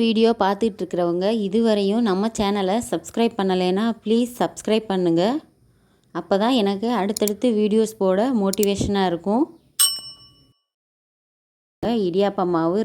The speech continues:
ரெடி ஆயிருச்சு. இப்ப இட்லி தட்டுல இடியாப்பத்தை செஞ்சு எடுத்துக்க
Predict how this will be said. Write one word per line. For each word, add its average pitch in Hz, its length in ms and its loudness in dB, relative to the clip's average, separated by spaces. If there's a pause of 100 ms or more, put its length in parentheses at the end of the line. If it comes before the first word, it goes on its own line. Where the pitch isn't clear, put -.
ரெடி 180 260 0
ஆயிருச்சு. 165 400 0 (1400)
இப்ப 185 300 0 (400)
இட்லி 214 300 0
தட்டுல 190 320 2 (200)
இடியாப்பத்தை 202 560 0 (1080)
செஞ்சு 202 320 2
எடுத்துக்க 175 300 -4